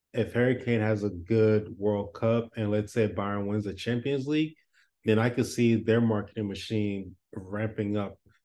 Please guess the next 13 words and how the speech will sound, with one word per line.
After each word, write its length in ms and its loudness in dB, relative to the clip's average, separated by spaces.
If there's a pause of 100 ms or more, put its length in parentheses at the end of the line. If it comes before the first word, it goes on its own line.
(120)
to 60 -2
the 140 4
degree 400 2
that, 320 -2
like, 240 -6
Harry 220 -2 (100)
Kane 160 -2
is 80 -4
gonna 180 -6
be 160 -6
a 60 -4
slam 400 -8
dunk 300 -6